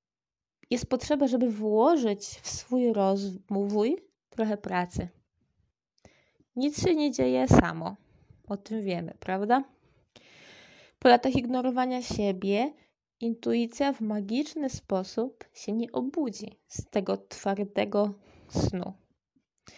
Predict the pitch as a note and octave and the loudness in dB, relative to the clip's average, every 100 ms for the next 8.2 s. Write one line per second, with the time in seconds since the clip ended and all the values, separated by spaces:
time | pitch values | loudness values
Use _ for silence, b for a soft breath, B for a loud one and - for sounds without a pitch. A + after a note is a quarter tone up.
0 | B - G#3 A3 - C4 C4 A#3 G#3 G#3+ | B -12 -4 -4 -2 0 0 0 0 0
1 | G#3+ A3+ A3+ F#3 - - F#3+ B B B | 2 2 2 0 -6 -12 -12 B B B
2 | B - G#3+ G#3 - G3+ G3 A3+ A#3+ G3 | B 0 0 0 -2 -2 4 4 4 4
3 | F3 F3 F#3 F3 - - - _ _ _ | 2 -2 -8 -10 -14 -20 -20 _ _ _
4 | - G3 F#3 F3 C4+ - D#4 C#4 C4+ - | -4 -2 -2 -2 -4 -2 -2 -2 -4 -4
5 | - - - _ _ _ _ _ _ _ | -4 -4 -6 _ _ _ _ _ _ _
6 | _ _ _ _ B B B A3+ A3 A3+ | _ _ _ _ B B B 2 4 4
7 | A3 - A#3 G3+ G#3+ A#3+ C4+ G3+ F#3 F#3 | 2 2 2 4 2 2 2 2 0 -2
8 | G#3+ | -4